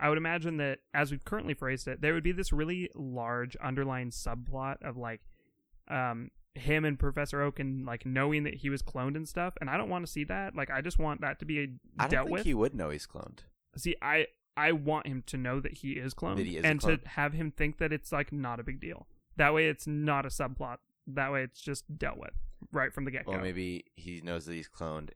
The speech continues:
Speaker 2: and Professor Oak tells him it's because, uh, Ash died.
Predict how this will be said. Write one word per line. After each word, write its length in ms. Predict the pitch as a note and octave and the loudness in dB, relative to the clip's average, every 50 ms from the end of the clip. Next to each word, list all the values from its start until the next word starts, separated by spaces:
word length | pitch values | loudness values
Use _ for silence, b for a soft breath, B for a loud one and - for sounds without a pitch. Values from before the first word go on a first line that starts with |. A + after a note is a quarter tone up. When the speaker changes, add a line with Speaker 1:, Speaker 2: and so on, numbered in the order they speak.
| - | -12
Speaker 2:
and 260 | - D#2+ D#2 D2+ D2 - | -10 -10 -10 -10 -12 -14
Professor 580 | - - - - E2 D#2 - - - D2 D2 - - | -16 -18 -10 -8 -8 -8 -8 -10 -10 -10 -10 -8 -6
Oak 240 | D2 D#2 D2 - - | -6 -6 -6 -8 -12
tells 240 | - - D2+ D2 - | -8 -8 -6 -6 -6
him 300 | - D#2 D2 C#2+ D2 - _ _ - | -8 -10 -10 -10 -14 -16 _ _ -16
it's 140 | D#2 - | -16 -12
because, 520 | - D#2+ - - D#2 D2+ C#2+ C2 - - - _ _ _ _ - - | -12 -12 -10 -8 -8 -8 -8 -10 -12 -14 -18 _ _ _ _ -20 -14
uh, 240 | D2+ D2+ C#2+ C#2 C#2+ - - _ _ _ _ | -12 -10 -8 -8 -10 -10 -14 _ _ _ _
Ash 300 | - E2 E2 D#2+ - - | -2 -2 -2 -2 -6 -6
died. 320 | - D2 - - - - | -6 -6 -6 -6 -8 -14